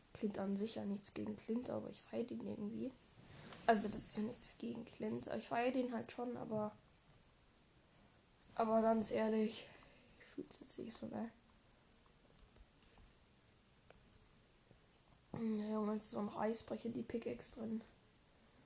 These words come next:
Ich weiß nicht, soll ich die, soll ich mir die holen, weil alle haben die halt, ne? Jeder fühlt die halt. Aber ich glaub, ich hol mir die nicht, ne? Ich hätte jetzt, ich will halt zweitausendneunhundert V-Bucks, aber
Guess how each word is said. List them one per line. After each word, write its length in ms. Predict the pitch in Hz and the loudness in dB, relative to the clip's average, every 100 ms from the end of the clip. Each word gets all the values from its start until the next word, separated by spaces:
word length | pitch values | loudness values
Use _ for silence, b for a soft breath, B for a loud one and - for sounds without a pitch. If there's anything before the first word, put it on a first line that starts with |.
| B | B
Ich 60 | - | 0
weiß 180 | 220 220 | 2 2
nicht, 160 | 226 | 2
soll 120 | 226 | 2
ich 120 | 214 - | 0 -2
die, 120 | - | -2
soll 100 | 220 | -2
ich 140 | - | -2
mir 200 | 226 214 | -2 -2
die 160 | 214 202 | -2 -4
holen, 300 | 208 226 294 | 2 4 4
weil 120 | 240 | 0
alle 180 | 240 247 | -4 -4
haben 200 | 247 214 | -2 -4
die 100 | 220 | -4
halt, 180 | 208 226 - | -10 -12 -10
ne? 100 | 226 254 - - - - - - - - - - - - 214 | -10 -10 -16 -20 -20 -20 -20 -20 -20 -20 -20 -20 -20 -4 -2
Jeder 240 | 220 - | 0 -2
fühlt 420 | - 254 240 - | -2 -4 -4 -6
die 80 | 226 | -8
halt. 300 | 214 220 - - - - - - B B B B B B B - | -4 -4 -4 -10 -20 -20 -20 -20 B B B B B B B -2
Aber 100 | 220 | 0
ich 100 | - | 2
glaub, 140 | 220 | 2
ich 80 | 240 | 2
hol 80 | 214 | 2
mir 120 | 214 | 2
die 100 | 208 | 4
nicht, 240 | 208 208 | 2 2
ne? 260 | 226 214 247 - - | 0 -2 -4 -10 -6
Ich 140 | 208 220 | -4 -2
hätte 140 | 208 | 2
jetzt, 120 | 208 | 2
ich 160 | 220 226 | 2 2
will 120 | 233 | 6
halt 160 | 214 208 | 6 6
zweitausendneunhundert 920 | - 226 247 254 240 220 254 240 202 | 4 2 6 8 8 6 4 4 4
V-Bucks, 420 | 233 233 214 - | 2 -2 -4 -6
aber 220 | 233 214 | -6 -6